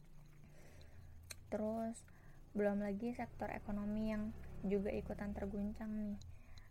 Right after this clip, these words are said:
Kayak yang kita lihat tuh, indeks harga saham global itu gila, turunnya tuh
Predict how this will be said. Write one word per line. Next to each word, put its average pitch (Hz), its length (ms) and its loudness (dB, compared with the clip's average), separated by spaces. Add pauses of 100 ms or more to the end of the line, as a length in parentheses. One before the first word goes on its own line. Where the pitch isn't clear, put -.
(300)
Kayak 202 320 0
yang 214 80 -2
kita 208 240 -2
lihat 208 320 0
tuh, 240 240 0
indeks 220 400 -2
harga 208 320 0
saham 214 320 0
global 202 320 4
itu 254 380 0
gila, 202 260 2 (320)
turunnya 220 400 2
tuh - 140 -6